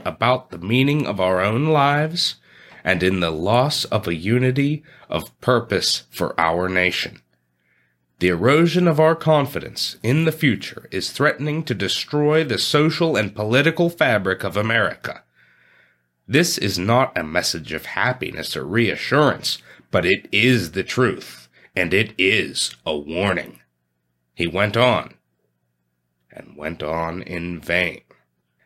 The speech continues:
The Boston Globe said, "Today the malaise speech makes for agonizing listening, perhaps the slowest thirty-three minutes on YouTube."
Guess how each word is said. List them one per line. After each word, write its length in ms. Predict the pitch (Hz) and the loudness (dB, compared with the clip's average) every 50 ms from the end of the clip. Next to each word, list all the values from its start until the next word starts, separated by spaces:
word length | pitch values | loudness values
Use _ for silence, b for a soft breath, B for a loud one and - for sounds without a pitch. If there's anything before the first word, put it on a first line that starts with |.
| _ _ _ - | _ _ _ -6
The 80 | - | -6
Boston 520 | 87 78 110 127 143 156 - - 131 107 98 | -2 2 2 4 4 2 2 0 -2 -2 0
Globe 340 | 92 131 143 139 117 85 - | 2 2 2 2 2 0 0
said, 500 | - - 107 104 104 113 120 120 113 - - | -2 0 2 2 2 2 0 -2 -6 -6 -4
"Today 400 | - 117 107 131 139 156 160 170 | -4 -2 2 4 4 4 4 4
the 100 | 156 151 | 2 2
malaise 440 | 139 135 139 147 156 165 165 165 - | 2 2 2 2 2 0 0 -2 -2
speech 480 | - - - 165 165 175 170 - - 117 | -4 -2 -2 0 0 0 -2 -4 -4 -2
makes 280 | 131 143 151 147 - | 0 0 0 0 -2
for 260 | - - 147 143 - - | 0 2 2 2 2 0
agonizing 760 | - 139 147 143 131 117 98 95 90 87 85 80 80 82 80 | 0 2 2 2 2 2 0 0 0 -2 -2 -4 -6 -8 -8
listening, 440 | 82 85 82 - 104 104 117 127 127 | -6 -6 -6 -4 -4 -2 -2 -4 -2
perhaps 500 | - - 160 151 156 180 180 - - - | 0 2 2 2 2 0 -2 -2 -4 -4
the 140 | - 180 175 | -2 -2 -2
slowest 640 | - - - - 185 190 190 151 110 113 - - - | -2 -2 -2 2 2 4 4 4 2 2 0 -2 -2
thirty-three 560 | 120 107 110 107 117 117 117 127 127 120 123 | -2 -2 0 0 -2 -2 -2 -2 0 0 2
minutes 480 | 135 135 117 87 82 90 - - - - - | 2 2 2 0 -2 -2 -2 -2 -2 -2 -2
on 180 | 101 85 80 | -4 -4 -2
YouTube." 560 | 90 92 98 113 120 - - 73 - - - | -4 -4 -4 -4 -6 -6 -8 -10 -10 -12 -18